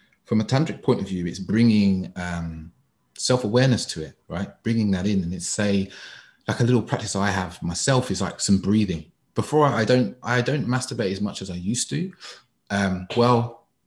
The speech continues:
I sometimes go through phases where I feel like I'm almost training myself in the, some of the, the tantric exercise I do and I teach around increasing one's performance and stamina.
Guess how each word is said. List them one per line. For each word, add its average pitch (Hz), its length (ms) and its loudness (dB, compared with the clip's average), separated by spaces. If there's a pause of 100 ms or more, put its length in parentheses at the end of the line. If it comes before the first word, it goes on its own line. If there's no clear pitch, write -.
(140)
I - 40 -4
sometimes 131 360 2
go 120 100 2
through 117 180 -2
phases 104 360 -2
where 95 140 -2
I - 20 -4
feel 101 160 -4
like 95 140 -2
I'm 90 80 -2
almost 95 320 0
training 104 440 2
myself 85 400 -4
in 87 140 -4
the, 85 240 -6
some 90 220 -8
of 87 80 -8
the, 90 60 -10
the 95 180 -14
tantric 95 360 -8
exercise - 400 -10
I 80 80 -6
do 90 240 -6
and 82 120 -4
I 85 40 -8
teach - 460 -10 (720)
around 92 640 -2 (320)
increasing 107 600 0
one's 92 360 -2
performance - 1000 -2
and 87 220 -6
stamina. 110 640 0